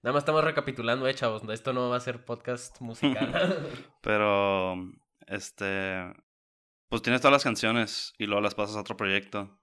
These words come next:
Speaker 2: ya que las tengas listas.
Speaker 1: Ajá.
Speaker 2: Y lo puedes hacer que desde antes ya tenga como una terminación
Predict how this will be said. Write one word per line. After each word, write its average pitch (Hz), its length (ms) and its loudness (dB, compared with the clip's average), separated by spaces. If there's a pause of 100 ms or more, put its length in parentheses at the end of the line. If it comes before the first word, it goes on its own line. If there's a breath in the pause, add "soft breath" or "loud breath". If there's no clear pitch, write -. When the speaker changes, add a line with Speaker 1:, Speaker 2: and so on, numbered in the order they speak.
(140)
Speaker 2:
ya 98 140 -8
que 107 80 -6
las 95 100 -6
tengas 98 220 -6
listas. 101 540 -12
Speaker 1:
Ajá. 101 240 -14 (540)
Speaker 2:
Y 104 100 -6
lo 101 480 -2
puedes 110 200 0
hacer 107 220 -4
que 120 140 2
desde 107 340 0
antes 117 360 -2
ya 120 160 -4
tenga 120 260 -4
como 104 220 -6
una 101 200 -6
terminación 110 840 -6